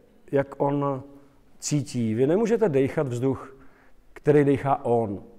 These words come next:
Vy neznáte jeho dětství, i když vám o něm bude vyprávět. Vy ani nevíte, jak on to prožíval. Vy možná víte, jak jste to prožívali vy. Možná, že když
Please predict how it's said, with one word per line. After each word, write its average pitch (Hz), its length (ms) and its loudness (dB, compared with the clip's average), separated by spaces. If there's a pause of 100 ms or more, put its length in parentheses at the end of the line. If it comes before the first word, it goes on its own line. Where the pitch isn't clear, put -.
(400)
Vy 135 140 0
neznáte 175 720 0
jeho 156 220 0
dětství, 120 680 -2
i - 40 -4
když 151 180 0
vám 156 160 -2
o 147 80 -4
něm 143 140 -2
bude 135 160 -2
vyprávět. 113 560 -6 (520)
Vy 147 80 4
ani 170 160 4
nevíte, 190 300 4
jak 175 180 0
on 139 120 0
to 160 100 0
prožíval. 123 800 -4 (680)
Vy 139 100 2
možná 202 420 4
víte, 175 680 2
jak 139 140 -2
jste 165 140 -4
to 170 100 -2
prožívali 170 500 0
vy. 131 360 0 (680)
Možná, 151 320 2
že 151 120 0
když 147 340 -4